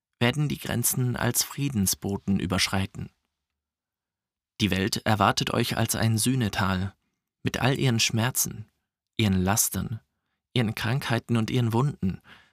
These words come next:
damit ihr den Balsam auf sie legt, den ich euch anvertraut habe, der alle Übel heilt. Ihr fühlt euch keiner großen Taten fähig. Aber ich werde durch eure Vermittlung,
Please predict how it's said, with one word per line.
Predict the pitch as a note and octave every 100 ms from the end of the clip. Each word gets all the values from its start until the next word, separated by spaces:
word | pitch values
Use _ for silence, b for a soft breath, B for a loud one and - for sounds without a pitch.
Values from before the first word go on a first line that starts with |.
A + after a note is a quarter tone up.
| _
damit | A2+ B2+ -
ihr | - D3+
den | C3 A#2
Balsam | G#2+ B2 G#2+ F#2+ F#2+
auf | F#2
sie | - G2
legt, | G2+ G2 - - _ _ _ _ -
den | G#2
ich | - A#2+
euch | B2 -
anvertraut | B2 - G#2+ - F#2+ -
habe, | F#2 F2+ G#2+ - _ _ _ _ -
der | A#2+ -
alle | C3 C#3
Übel | - A#2 A#2 A2+
heilt. | A2+ G#2+ - - _ _ _ _ _ _ _ _ _ _ _ _ _ _
Ihr | B2+
fühlt | - D3 D#3+ -
euch | G2 F2+ -
keiner | - G#2 G2+
großen | G2 G2+ - A2
Taten | A2 G#2+ - G#2+
fähig. | - A2+ G2+ - - _ _ _ _ _ _ _ _ _ _ _ _ -
Aber | B2
ich | A#2+ -
werde | G2 C3 C#3+
durch | - - - -
eure | A#2 C3+ C3+
Vermittlung, | - G#2+ B2 - G2+ G2